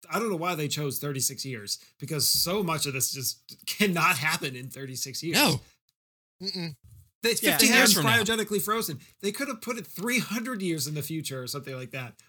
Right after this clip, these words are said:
Speaker 1: Why did you choose thirty-six years? Makes no sense.
Speaker 2: It makes zero sense. They should have changed it.
Speaker 4: Tell that
Speaker 2: Especially
Speaker 4: to
Speaker 2: since
Speaker 4: Elon
Speaker 2: it's been
Speaker 4: Musk, guys.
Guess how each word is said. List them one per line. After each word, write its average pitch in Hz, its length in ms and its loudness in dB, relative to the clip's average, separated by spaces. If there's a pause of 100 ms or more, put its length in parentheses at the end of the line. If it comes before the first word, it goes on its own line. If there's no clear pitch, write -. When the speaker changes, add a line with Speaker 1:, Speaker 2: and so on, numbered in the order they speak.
(100)
Speaker 1:
Why 247 180 -2
did 208 160 -4
you 185 80 -2
choose 190 320 -2
thirty-six 175 520 -4
years? 180 380 -6 (320)
Makes 170 200 -2
no 170 100 -2
sense. 254 420 -2 (260)
Speaker 2:
It 147 80 -6
makes 117 220 0
zero 107 200 -2
sense. 107 480 -2 (140)
They 165 80 2
should 156 180 8
have 127 100 2
changed 104 340 0
it. 104 160 -8 (580)
Speaker 4:
Tell 254 160 2
that 208 40 4
Speaker 2:
Especially 220 160 4
Speaker 4:
to - 60 4
Speaker 2:
since 202 200 2
Speaker 4:
Elon 185 240 2
Speaker 2:
it's 175 80 4
been 180 80 -2
Speaker 4:
Musk, 180 340 2
guys. 120 640 -4